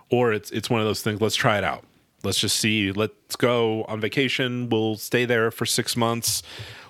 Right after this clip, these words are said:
We'll, we'll sublet our safe house in, uh, <laughs> in, in Delhi,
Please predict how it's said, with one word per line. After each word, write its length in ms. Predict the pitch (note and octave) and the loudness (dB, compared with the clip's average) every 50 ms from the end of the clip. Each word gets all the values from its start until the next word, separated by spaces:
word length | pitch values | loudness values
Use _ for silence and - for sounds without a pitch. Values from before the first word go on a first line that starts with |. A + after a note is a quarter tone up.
| - - | -8 -4
We'll, 200 | A#2 B2 A#2+ - - | -2 -2 -2 -2 -4
we'll 120 | A#2+ A#2 | -2 -2
sublet 540 | - - - A#2+ A#2 A2+ A#2+ A#2+ A#2 A2 G#2 | 0 2 2 2 2 2 2 2 2 2 2
our 100 | G#2 G2 | 2 0
safe 320 | - - - A2 A2 G#2+ | 0 2 2 2 0 0
house 540 | - C3 A2+ A2 A2 A2 A2 - - - - - - - - - - - - _ _ - | 0 0 2 2 0 0 -2 -2 -2 -2 -4 -6 -10 -20 -20 -20 -20 -20 -20 _ _ -2
in, 280 | G#2+ G#2+ G#2 G#2 G2 | 0 0 0 0 -2
uh, 180 | G2 G2 G2+ G2 - - - - - - | -2 -2 -2 -2 -4 -6 -10 -12 -14 -14
<laughs> 300 | - - C#3+ - - - | -10 -10 -12 -10 -6 -4
in, 260 | G2+ A2 G#2+ G#2 - | -2 -2 -2 -2 -4
in 160 | - G#2+ G#2+ G2 | -2 -2 -2 0
Delhi, 520 | - A2 G#2+ G2 G2 G2+ G2 G2 F#2+ | 0 0 0 0 -2 -2 -2 -2 -4